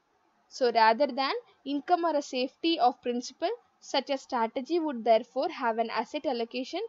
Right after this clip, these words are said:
with a substantial weighting in stocks and possibly little or no allocation of, to bonds or cash. So this aggressive investment strategies are typically thought to be suitable for young adults with smaller portfolio sizes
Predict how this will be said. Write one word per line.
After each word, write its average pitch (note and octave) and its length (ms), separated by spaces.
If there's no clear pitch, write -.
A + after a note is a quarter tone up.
with C4+ 160
a D4 40
substantial D4+ 760
weighting B3+ 420
in C4+ 140
stocks - 560
and B3+ 180
possibly C4+ 600
little C#4 380
or A#3+ 180
no A#3+ 300
allocation A#3+ 540
of, A3+ 200
to C#4 100
bonds A3 440
or C#4 140
cash. - 380
So B3+ 240
this D#4 300
aggressive D4+ 500
investment C4+ 520
strategies B3 580
are B3+ 200
typically C#4 640
thought A#3 280
to D4 80
be D#4 140
suitable D#4 600
for C4+ 180
young C4+ 280
adults A3+ 440
with D#4 240
smaller C#4 420
portfolio B3+ 540
sizes G#3+ 560